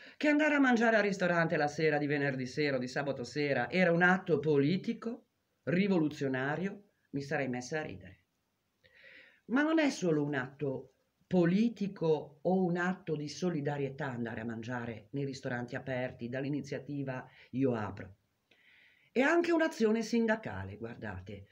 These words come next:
perché questi ristoratori hanno dipendenti,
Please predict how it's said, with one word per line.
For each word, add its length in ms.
perché 420
questi 280
ristoratori 1000
hanno 280
dipendenti, 920